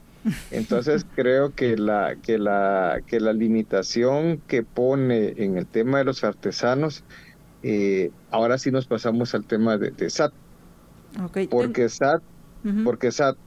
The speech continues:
Speaker 1: todas aquellas personas, independientemente de la forma de, de llevar, que,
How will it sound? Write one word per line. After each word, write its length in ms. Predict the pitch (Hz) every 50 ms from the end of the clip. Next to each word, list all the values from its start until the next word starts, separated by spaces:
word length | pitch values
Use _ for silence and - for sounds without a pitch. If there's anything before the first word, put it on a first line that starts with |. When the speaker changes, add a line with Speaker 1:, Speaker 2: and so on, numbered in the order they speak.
| - - - - - -
Speaker 1:
todas 400 | - 143 160 185 196 196 - -
aquellas 300 | 156 - 170 175 175 -
personas, 480 | - 135 117 - 151 147 135 113 -
independientemente 1400 | 110 101 98 110 107 - - 104 98 101 110 131 143 147 - 165 147 147 156 156 151 147 - 135 123 110 -
de 120 | - - 104
la 160 | 101 95 87
forma 460 | - - 123 127 139 147 147 143 135
de, 180 | 113 107 95 -
de 200 | - - 101 95
llevar, 360 | 92 92 90 113 120 120 117 - - - - - - - - - - - - - - - - - -
que, 920 | - 120 110 107 104 101 101 101 98 98 95 95 92 90 87 78 62 60